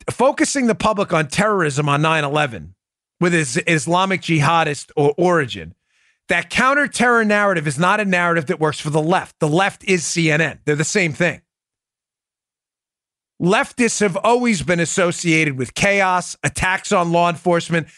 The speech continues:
Counterterrorism focuses the Republic on the Republican Party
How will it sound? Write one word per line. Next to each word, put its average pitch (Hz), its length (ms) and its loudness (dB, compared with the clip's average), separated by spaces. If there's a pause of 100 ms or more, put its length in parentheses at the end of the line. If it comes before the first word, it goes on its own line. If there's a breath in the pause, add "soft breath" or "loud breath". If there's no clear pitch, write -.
(220 soft breath)
Counterterrorism 233 1000 0
focuses 208 580 0
the 185 100 0
Republic 165 720 0 (240 loud breath)
on 220 260 2
the 202 120 2
Republican 180 720 0
Party 190 360 0